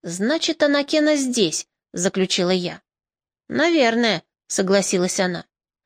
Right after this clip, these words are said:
«Все номера заняты, которые предполагалось занять, да и все бейджики розданы». «У вас есть какие-либо соображения, кем является Анакена?» «Нет, никаких идей»,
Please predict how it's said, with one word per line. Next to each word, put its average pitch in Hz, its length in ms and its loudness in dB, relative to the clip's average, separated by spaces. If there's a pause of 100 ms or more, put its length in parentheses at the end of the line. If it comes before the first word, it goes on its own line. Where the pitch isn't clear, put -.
(360)
«Все 359 260 2
номера 269 380 4
заняты, 202 580 0 (300)
которые 240 420 4
предполагалось 247 760 4
занять, 226 540 0 (480)
да 202 140 2
и 214 100 4
все 262 220 0
бейджики 226 540 2
розданы». 180 600 2 (1000)
«У 208 100 0
вас 196 240 0
есть 330 340 -2
какие-либо 311 560 2
соображения, 277 920 2 (340)
кем 247 240 2
является 254 600 2
Анакена?» 262 580 0 (840)
«Нет, 226 520 -2 (160)
никаких 240 580 0
идей», 233 420 0